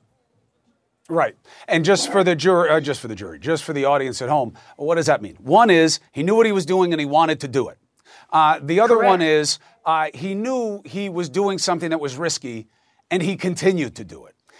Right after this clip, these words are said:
Speaker 1: And then there is this third degree murder charge that I always think is hard. Uh, Minnesota's, uh, litigated it more. They figured it out. It was a big problem here in New York, what they call depraved mind murder, which is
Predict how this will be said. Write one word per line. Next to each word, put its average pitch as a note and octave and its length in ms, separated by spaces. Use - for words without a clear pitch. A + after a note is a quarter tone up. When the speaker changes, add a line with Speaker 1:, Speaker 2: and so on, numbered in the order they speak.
Speaker 1:
And E3+ 140
then C4+ 180
there A#3+ 160
is G3 100
this F#3 180
third G3+ 320
degree F3 300
murder E3 340
charge A#2+ 520
that D3 140
I G3+ 140
always G#3+ 260
think F3 220
is D3 120
hard. C#3+ 260
Uh, C#3+ 100
Minnesota's, F#3 720
uh, D#3 180
litigated D#3+ 540
it D3+ 100
more. D3+ 200
They C#3 100
figured D3+ 320
it C#3+ 80
out. D3 180
It C#3 40
was B2 100
a A#2+ 60
big E3+ 160
problem D#3 260
here D3 160
in C3+ 60
New C3+ 80
York, C#3 280
what C3 120
they C#3+ 100
call D3 160
depraved C3+ 380
mind C#3+ 280
murder, B2 200
which E3+ 280
is D#3 260